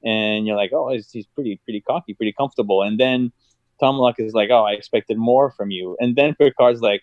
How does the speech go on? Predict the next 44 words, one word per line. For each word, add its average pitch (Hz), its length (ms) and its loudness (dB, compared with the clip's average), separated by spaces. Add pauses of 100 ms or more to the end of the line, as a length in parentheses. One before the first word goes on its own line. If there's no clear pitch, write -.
"Then 101 140 0
you 101 80 -12
shall 120 260 0
have 170 200 2
it." 151 120 -10 (640)
And 120 400 2
then, 117 240 0
you 143 120 -4
know, 107 80 0
he 107 100 -2
says, 113 180 -2
"Mister 123 280 0
Worf." 120 420 4 (600)
And 139 100 4
I 147 100 6
love, 165 400 6
you 156 120 2
know, 127 160 6
ob-, 131 140 2 (120)
obviously 131 500 0
then 107 180 -4
there's 107 160 -4
the 107 80 -2
reveal, 151 680 4
and 123 140 0
then, 127 280 0
but 131 80 -2
I 131 80 2
love, 147 300 6 (260)
it, 110 160 -16
it, - 160 -8 (240)
it's - 140 -8
already, 180 400 8
this 190 180 4
is 170 80 2
already 147 300 6
badass 123 400 4
Picard, 113 340 2
but 107 80 0
then 120 140 0
when 131 120 -2
he 139 160 -8
gets 147 260 2
up 165 200 4